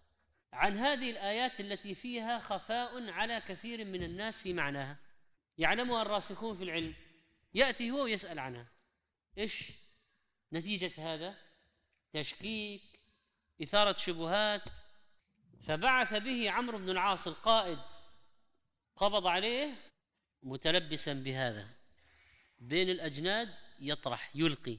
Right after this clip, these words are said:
يسأل، يثير. بعثه إلى عمر، فلما أتاه الرسول بالكتاب فقرأه، قرأه عمر، هذا فعلة الرجل. قال: "أين الرجل؟" قالوا: "في الرحل."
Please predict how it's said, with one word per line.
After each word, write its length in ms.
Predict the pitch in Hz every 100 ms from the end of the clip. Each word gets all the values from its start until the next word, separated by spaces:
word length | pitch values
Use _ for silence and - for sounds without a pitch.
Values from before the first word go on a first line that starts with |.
| -
يسأل، 440 | 143 - 135 113
يثير. 340 | 117 - 139 117 - _ _ _ -
بعثه 460 | 247 311 254 220
إلى 80 | 202
عمر، 320 | 180 175 127 - - - - _ _ _ _
فلما 500 | - 165 226 220 196
أتاه 300 | 180 226 208
الرسول 420 | 190 180 - 220 180
بالكتاب 460 | 165 160 151 190
فقرأه، 640 | - 165 - 185 170 139 120 -
قرأه 380 | 202 220 185 170
عمر، 380 | 214 196 156 - - - - - - - - _ _
هذا 300 | - 175 196
فعلة 320 | 160 208 208 190
الرجل. 400 | 190 214 175 117 - -
قال: 220 | 202 214
"أين 380 | 226 277 269 233
الرجل؟" 480 | 180 170 139 117 98 - - _ _ _ _ -
قالوا: 340 | 185 226 226
"في 100 | 185
الرحل." 400 | 190 208 220 147